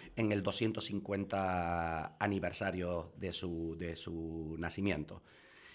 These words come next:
Y un dato anecdótico, cuando Gorbachov vino a España por primera vez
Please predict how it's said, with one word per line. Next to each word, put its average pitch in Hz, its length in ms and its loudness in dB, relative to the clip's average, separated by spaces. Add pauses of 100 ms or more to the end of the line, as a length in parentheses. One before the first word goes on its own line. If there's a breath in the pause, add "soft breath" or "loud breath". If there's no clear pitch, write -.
(120 soft breath)
Y 139 140 8
un 170 500 10
dato 165 240 12
anecdótico, 131 640 8
cuando 113 340 12
Gorbachov 107 640 8 (260)
vino 139 240 6
a - 40 6
España 117 420 4
por - 200 0
primera 101 380 6
vez 110 380 6